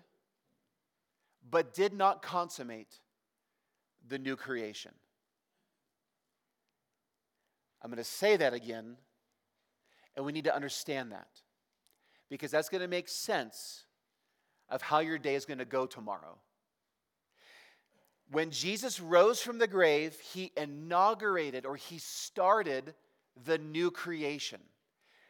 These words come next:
Remember that we have, have heard that the curse will be reversed. A new creation is coming, a new heavens and new earth, new, new, new, because of the work of the last Adam, and Jesus is the last Adam.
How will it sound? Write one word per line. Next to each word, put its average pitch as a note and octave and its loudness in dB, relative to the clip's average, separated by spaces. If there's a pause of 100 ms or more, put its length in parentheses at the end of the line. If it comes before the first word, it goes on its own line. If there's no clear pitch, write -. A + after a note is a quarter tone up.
(160)
Remember E3+ 4
that F#3 6
we D#3+ -4 (340)
have, D#3+ 2
have D#3 0
heard F3+ 0
that F#3 -6
the D3+ -2
curse - -2
will E3+ -6
be E3+ 0
reversed. D#3 -4 (480)
A D#3+ 0
new E3 0
creation F3+ -2
is D3 -8
coming, F3+ -6 (280)
a C#3 0
new E3+ 2
heavens F3 0
and D#3 -8
new D#3+ -2
earth, F3 -4 (240)
new, E3+ 0
new, E3+ -2
new, D#3 -4
because E3 -4
of E3 -10
the D#3+ -6
work D3+ -2
of D3+ -10
the C#3+ -4
last C3+ 0
Adam, C#3+ -2
and B2+ -12
Jesus C3+ -12
is C3 -6
the C3+ -8
last B2+ -2
Adam. D3 -4